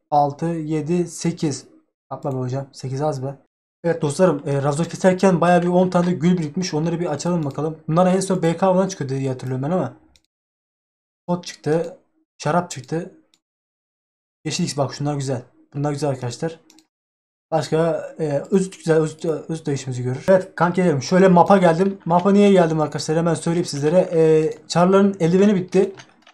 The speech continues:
Şöyle Nesne Market'te bulunan eldivenleri kullanıyordum. Artık onları da azaldı. O yüzden, e, azıcık bir şey kasalım. E, eldiven kasalım.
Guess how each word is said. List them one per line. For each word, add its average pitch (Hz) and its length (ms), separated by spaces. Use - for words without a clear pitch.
Şöyle 180 180
Nesne 185 200
Market'te 190 300
bulunan 190 180
eldivenleri 185 400
kullanıyordum. 185 360
Artık 175 240
onları 185 260
da 185 220
azaldı. 180 680
O 180 140
yüzden, 180 340
e, 160 100
azıcık 180 400
bir 190 60
şey 190 220
kasalım. 165 360
E, 143 80
eldiven 156 420
kasalım. 151 320